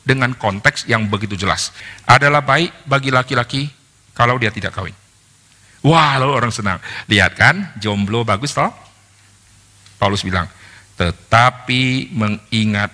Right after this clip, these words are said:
bahaya percabulan, baiklah setiap laki-laki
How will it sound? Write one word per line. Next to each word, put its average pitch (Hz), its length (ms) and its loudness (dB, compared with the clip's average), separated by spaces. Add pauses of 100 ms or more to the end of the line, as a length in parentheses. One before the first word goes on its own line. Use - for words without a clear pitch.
bahaya 92 640 0
percabulan, 151 800 2 (480)
baiklah 101 560 0
setiap 151 1040 -2
laki-laki 110 880 -2